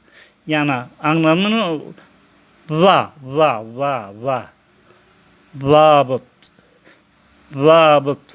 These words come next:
Mesela siz diyor ki zabıta ya. Öyle bir şey yani Arapça zabıt,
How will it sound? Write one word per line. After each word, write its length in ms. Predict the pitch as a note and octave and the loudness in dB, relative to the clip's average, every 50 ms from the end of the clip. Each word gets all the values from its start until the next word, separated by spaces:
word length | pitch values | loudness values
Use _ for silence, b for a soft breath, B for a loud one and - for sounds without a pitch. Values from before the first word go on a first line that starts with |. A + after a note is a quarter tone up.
| _ _ | _ _
Mesela 340 | - D3 D#3+ D#3 F#3+ F3+ E3+ | -4 -4 -2 0 0 -2 -2
siz 240 | D3 - F3+ E3+ D#3+ | -2 -6 -8 -4 0
diyor 100 | G#3+ A3+ | 0 0
ki 160 | A3 - F#3 D#3+ | 0 -2 -6 -4
zabıta 540 | C3+ E3 E3+ F3 E3+ F3+ E3+ - C#4 D4 | 0 2 2 2 2 0 -2 0 2 2
ya. 220 | C#4+ A#3+ D3+ G#2+ - _ _ _ _ _ _ _ _ _ _ _ _ _ _ _ - | 2 2 0 -4 -6 _ _ _ _ _ _ _ _ _ _ _ _ _ _ _ -4
Öyle 300 | E3+ F3+ G3+ A3 A3+ A3 | -2 0 0 2 0 0
bir 100 | F#3 D#3+ | -2 -4
şey 180 | - - F3 D3 | -6 -8 -8 -4
yani 260 | D3 D#3 F#3 A3 A#3 | -2 -2 -2 0 -2
Arapça 600 | F3 D#3 D#3+ F#3 A#3 F#3+ - - - A3+ A#3 G3 D3+ C#3 C#3 D3 | -2 -2 -2 -2 -2 -4 -4 -6 -4 -4 -4 -4 -6 -10 -6 -2
zabıt, 420 | G#3 A3+ A#3 A3+ A3+ G#3 C#4 D#4 | 0 2 2 2 -2 -4 -8 -14